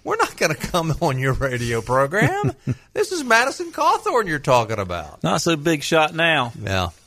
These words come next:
Speaker 2: <laughs> You know, again, we talked about it when it was, when it was happening. He, um, you know, I hate to say it, but, and, and I value the people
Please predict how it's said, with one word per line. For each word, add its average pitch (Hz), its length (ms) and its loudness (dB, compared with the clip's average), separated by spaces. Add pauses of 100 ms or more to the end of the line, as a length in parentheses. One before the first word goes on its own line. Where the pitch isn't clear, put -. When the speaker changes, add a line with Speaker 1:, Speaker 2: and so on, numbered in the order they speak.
(500)
Speaker 2:
<laughs> 139 240 -4 (1300)
You 160 140 2
know, 147 360 2 (100)
again, 151 340 -2
we 147 140 2
talked 131 240 2
about 123 220 2
it 120 40 -6
when 117 100 -4
it 110 60 -6
was, 104 260 -12 (720)
when 117 180 0
it 113 120 -6
was 110 140 -4
happening. 98 600 0
He, 117 480 -2
um, 90 400 -4 (880)
you 202 100 -2
know, 170 200 2
I 139 120 -4
hate 220 200 -4
to - 60 -10
say 170 260 0
it, 135 100 -6
but, 127 180 -8 (1600)
and, 156 300 -2
and 143 220 0
I 196 140 4
value 143 500 2
the 110 80 -10
people 127 340 -10